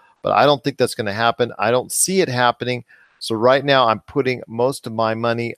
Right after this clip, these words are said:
on the Chicago Cubs to come out of the National League. Although, if anybody is going to challenge them, I would probably say it's gonna be the Rockies, because if you play them in Colorado,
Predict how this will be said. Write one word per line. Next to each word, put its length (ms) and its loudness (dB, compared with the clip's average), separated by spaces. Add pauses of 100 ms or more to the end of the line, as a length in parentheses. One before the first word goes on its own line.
on 420 4 (460)
the 320 -6
Chicago 580 0
Cubs 440 2 (200)
to 120 -6
come 280 0
out 160 4
of 80 4
the 60 -6
National 340 0
League. 260 0
Although, 640 4 (340)
if 120 -6 (180)
anybody 560 0
is 140 -4
going 280 -4
to 60 -16
challenge 500 -4
them, 240 -4
I 100 -2
would 240 -8
probably 320 2
say 160 0
it's 120 0
gonna 140 -10
be 100 -6
the 100 -6
Rockies, 480 0
because 420 -6 (380)
if 240 -4
you 100 -10
play 320 2
them 280 2 (340)
in 120 -12
Colorado, 920 4